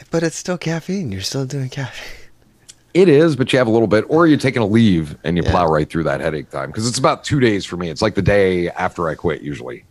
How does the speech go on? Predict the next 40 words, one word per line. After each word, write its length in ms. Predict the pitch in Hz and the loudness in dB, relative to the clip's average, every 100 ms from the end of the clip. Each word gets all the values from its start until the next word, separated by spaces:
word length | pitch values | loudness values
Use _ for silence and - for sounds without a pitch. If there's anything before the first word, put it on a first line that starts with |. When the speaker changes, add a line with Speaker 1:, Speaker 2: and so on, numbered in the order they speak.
| - | -10
Speaker 2:
that, 160 | 64 - _ _ | -10 -12 _ _
mm, 240 | 135 156 147 | -4 2 4
usually 300 | 131 95 92 | 6 6 4
that 200 | 80 67 | 4 0
night. 300 | 69 64 110 _ - - - - - - | -2 -4 -6 _ -20 -18 -18 -18 -16 0
But 160 | 143 165 | 0 2
you 60 | |
know 80 | 196 | 2
what? 240 | 196 220 160 | 4 4 2
I'm 120 | 123 | -4
sleeping 400 | - 135 170 113 | -6 -2 -2 -2
that 160 | 82 73 | -4 -8
whole 200 | 78 69 | -10 -12
week, 220 | 65 57 | -14 -18
so 320 | - 80 73 71 | -12 -8 -8 -8
who 100 | 90 | -8
Speaker 1:
Yeah. 80 | 92 | -4
Speaker 2:
cares? 280 | 80 71 - _ - | -4 -6 -16 _ -16
You 80 | 67 | -12
know? 160 | 78 82 - | -12 -12 -10
Speaker 1:
It'd 120 | 139 | -2
be 120 | 175 190 | 2 2
interesting 440 | 196 147 117 120 | 0 -4 -4 -4
to 120 | 101 | -4
know 260 | 95 98 98 | -2 -2 -2
where 200 | 87 87 | -4 -6
the, 240 | 87 85 - | -6 -10 -10
like, 240 | 85 85 | -10 -10
the 100 | - | -8
origin. 520 | - 90 87 85 82 90 | -4 -2 -2 -4 -6 0
And 80 | |
I 60 | 143 | 0
think 200 | - 269 | 2 0
I've 120 | 269 - | 0 0
seen, 360 | - 156 - | -2 -2 -2
there's, 180 | 110 127 | -2 0
like, 140 | 165 117 | 2 0
a 40 | |
podcast 640 | - 104 104 - 92 90 92 | 2 4 4 2 0 0 -2
where, 200 | 92 | -4